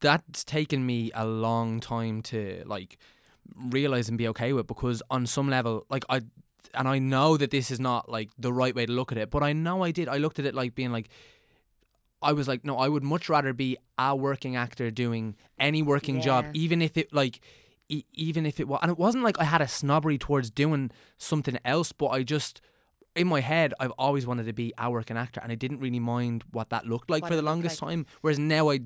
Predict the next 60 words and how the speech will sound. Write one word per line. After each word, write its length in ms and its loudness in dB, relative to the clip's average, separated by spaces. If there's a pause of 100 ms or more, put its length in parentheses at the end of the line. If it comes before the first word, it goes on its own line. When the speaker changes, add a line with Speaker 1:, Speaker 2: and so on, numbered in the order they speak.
(140)
Speaker 1:
I 40 -2
do, 280 2
actually. 460 -8
Speaker 2:
I 60 -8
think 220 -14
you 60 -6
need 260 -8
to, 140 -10
because 340 -14
I 60 -8
think 280 -10
if 100 -18
you're 80 -12
going 240 -10
into 240 -14
a 40 -12
job 360 -10 (100)
and 140 -14
it's 180 -20 (380)
purely 560 -6
just 240 -16
money, 240 -12
look, 180 -10
we've 120 -12
all 120 -8
done 140 -14
it 80 -18
before, 320 -14 (120)
Speaker 1:
Mm. 360 -10
Speaker 2:
but 60 -6
if 180 -8
you 80 -12
go 100 -4
into 220 -8
a 40 -12
job 240 -8
and 60 -16
you're 100 -12
like, 300 -14
"Oh, 80 -14
I 80 -10
really, 380 -12
really 200 -16
don't 180 -16
wanna 120 -16
do 140 -16
this, 180 -18
I'm 80 -20 (160)
just 180 -16
thinking 220 -16
the 60 -14
money," 220 -14 (520)
you're 80 -20 (140)
kinda 160 -6
doing 240 -8
an 80 -10
injustice 560 -14
to 60 -20
the 60 -20
piece. 380 -20